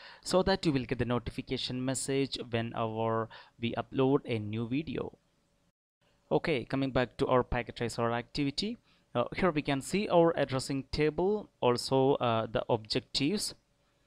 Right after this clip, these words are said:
Uh, we will troubleshoot the first issue, then the second issue, and then the third issue. We will come to part one, troubleshoot the first issue.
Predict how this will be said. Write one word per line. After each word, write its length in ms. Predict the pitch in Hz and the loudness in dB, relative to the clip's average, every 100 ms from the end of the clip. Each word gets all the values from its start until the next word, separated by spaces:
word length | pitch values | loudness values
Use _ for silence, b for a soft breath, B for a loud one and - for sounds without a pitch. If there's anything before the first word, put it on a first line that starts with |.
| b b b b | b b b b
Uh, 240 | 120 113 113 | 2 2 2
we 120 | 127 120 | 2 2
will 160 | 123 | 2
troubleshoot 680 | 117 - 131 135 - 156 147 - | 0 -2 2 2 4 4 4 0
the 100 | 127 | -4
first 320 | - 139 131 - | 4 2 2 -2
issue, 560 | 147 - 165 160 160 | 0 2 4 4 2
then 160 | 127 113 | 0 -2
the 80 | 110 | -2
second 400 | - - 151 147 | -6 -4 -4 0
issue, 440 | 143 - 151 147 - _ _ | 0 2 2 2 -2 _ _
and 280 | 117 113 104 | -4 -4 -2
then 180 | 117 107 | -4 -4
the 80 | 107 - | -6 -6
third 220 | 131 135 | -4 -4
issue. 380 | 165 - - - - _ _ _ _ _ _ _ _ _ _ _ _ _ _ _ _ _ _ | -6 -6 -8 -12 -20 _ _ _ _ _ _ _ _ _ _ _ _ _ _ _ _ _ _
We 100 | 127 | -2
will 120 | 113 | 0
come 240 | - 117 113 | 0 -2 -2
to 260 | - 123 123 - | 4 4 4 0
part 260 | 110 - | -2 0
one, 300 | 120 113 190 208 B B - | 2 2 2 -6 B B 0
troubleshoot 600 | 117 110 104 - 120 113 | 2 2 2 4 4 4
the 120 | - | -6
first 340 | - 123 - - | 0 0 0 -4
issue. 460 | 113 - 123 196 | -4 2 0 0